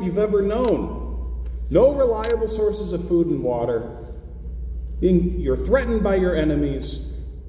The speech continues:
How long would it take for you to start complaining? I would be complaining. Just saying, I would be complaining. And yet, despite all the complaining and the fact that they don't get it, and they don't understand, and they don't seem to change,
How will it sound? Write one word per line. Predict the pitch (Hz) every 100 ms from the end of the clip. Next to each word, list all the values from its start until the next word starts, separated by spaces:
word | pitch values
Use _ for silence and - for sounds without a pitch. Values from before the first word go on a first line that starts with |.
| - - - -
How | 240
long | 302 208 202
would | 190 170
it | 175
take | 180 175
for | -
you | 190 240 220
to | 143
start | - 113 98
complaining? | 98 98 113 104 92 - - - - - - - - - - - - - - - - - - - - -
I | 117
would | - 87
be |
complaining. | - - - - - - - - - - - - - - 120 113 117
Just | 143 151 147
saying, | 123 101 - -
I | 170
would | 160 151
be | 135
complaining. | - 110 107 87 - - - - - - - - - - - - - -
And | 160 226
yet, | 269 247 - - -
despite | 170 175 185 214 202
all | 185 180
the | - 147
complaining | 143 147 - 190 208 202 180 139 117
and | 117
the |
fact | 117 190 -
that | 151
they | 143
don't | 127 - 147 143 147
get | 143 110
it, | 92 -
and | 131 123
they |
don't | 123 214 240 226
understand, | 170 151 143 143 135 120 98 98
and | 127
they | 143 143
don't | 247 247
seem | - 190 156
to | 139 -
change, | 147 110 87